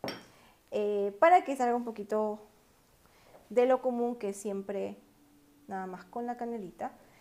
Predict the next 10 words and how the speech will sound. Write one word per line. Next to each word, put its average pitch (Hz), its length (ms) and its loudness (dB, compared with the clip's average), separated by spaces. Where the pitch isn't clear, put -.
Entonces 196 200 -12
voy 240 120 2
a 262 100 2
colocar 202 500 0
unas 202 540 -6
cuantas 185 520 -12
fresitas. 240 680 -6
Vamos 196 380 -12
a 190 200 -12
colocárselas. 226 1120 -10